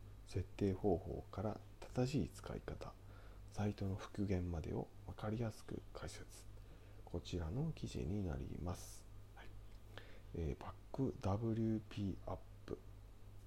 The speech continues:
ご存知でしょうか？こちらはですね、サイトのバックアップが簡単に取れる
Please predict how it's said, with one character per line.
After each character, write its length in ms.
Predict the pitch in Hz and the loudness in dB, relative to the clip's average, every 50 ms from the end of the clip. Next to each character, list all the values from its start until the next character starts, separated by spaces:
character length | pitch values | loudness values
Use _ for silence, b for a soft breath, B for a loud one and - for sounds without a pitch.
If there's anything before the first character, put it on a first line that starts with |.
| - - - - - - | -10 -10 -10 -10 -6 0
ご 100 | 95 90 | 2 4
存 160 | 92 90 82 | 6 6 4
知 140 | 78 - - | 4 0 -2
で 100 | - - - - | -6 -6 -6 -4
し 160 | - - - | -4 -2 -2
ょ 140 | 67 62 - | -2 -2 -2
う 60 | - | -4
か？ 140 | - 98 101 - - - - - - - - - - - - - - - B B B B B B B B B B B B B B B B | -6 -6 -6 -8 -10 -12 -12 -12 -12 -12 -14 -14 -14 -14 -12 -12 -10 -10 B B B B B B B B B B B B B B B B
こ 60 | - - | -4 2
ち 60 | - | 4
ら 80 | 113 | 4
は 60 | 98 87 | 4 4
で 40 | |
す 80 | - - | 2 0
ね、 80 | 82 92 | -2 -2
サ 220 | - - - 131 | 0 2 2 2
イ 60 | 131 131 | 2 2
ト 180 | - - 127 | 2 2 2
の 140 | 127 120 113 | 4 4 4
バ 100 | - 117 | 4 2
ッ 40 | 113 - - - | 0 0 -6 -4
ク 140 | - 110 | -2 -2
ア 40 | 117 | -2
ッ 20 | 127 - - | -2 -4 -2
プ 120 | - 104 | -2 0
が 100 | 107 101 | 0 0
簡 280 | - - - 120 117 113 - | 0 0 2 2 2 2 2
単 220 | - 107 101 101 113 | 2 2 4 4 4
に 140 | 131 113 | 2 2
取 200 | - - 101 104 | 0 0 2 4
れ 80 | 104 92 | 4 4
る 200 | - 127 143 | 6 4 2